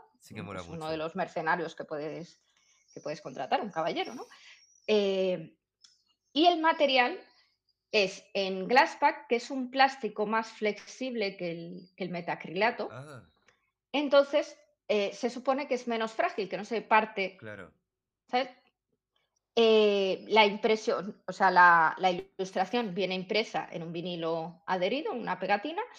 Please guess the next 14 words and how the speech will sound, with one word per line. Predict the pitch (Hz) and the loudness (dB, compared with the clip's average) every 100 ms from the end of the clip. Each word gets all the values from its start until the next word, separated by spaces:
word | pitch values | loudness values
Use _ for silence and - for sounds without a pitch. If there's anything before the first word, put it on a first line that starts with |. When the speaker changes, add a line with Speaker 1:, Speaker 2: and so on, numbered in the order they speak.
| - _ | -20 _
Speaker 2:
y | 214 240 202 | -6 -4 2
va | 214 | 2
fondeado | 202 190 180 185 175 | 2 -4 -2 0 0
en | 190 | 0
blanco | 220 240 262 277 | 0 0 -2 -4
para | 226 - | -4 -4
que | 226 | -8
se | - 175 | -6 -6
vea | 175 147 | -4 -4
bien | 151 143 156 | -4 -10 -10
los, | 143 123 - - | -12 -12 -16 -20
los | - - | -20 -20
colores. | - 104 _ _ _ _ _ _ _ _ | -20 -20 _ _ _ _ _ _ _ _
Speaker 1:
Genial. | - 92 78 80 76 | -20 -20 -18 -20 -20